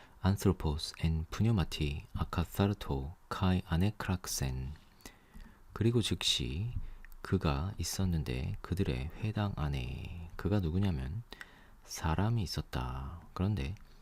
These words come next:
더러운 귀신 들린 사람이 있었고, 그리고 소리를 질렀다. 먼저 유스스는 즉시라는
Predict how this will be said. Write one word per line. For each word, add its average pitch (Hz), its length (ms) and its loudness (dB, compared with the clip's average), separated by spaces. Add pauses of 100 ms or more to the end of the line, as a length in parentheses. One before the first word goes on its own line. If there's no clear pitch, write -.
(440)
더러운 113 540 4
귀신 92 420 0
들린 78 280 0
사람이 90 680 0
있었고, 90 960 -2
그리고 69 400 -2
소리를 104 760 2
질렀다. 107 760 -2 (960)
먼저 87 200 0
유스스는 85 840 0
즉시라는 78 920 0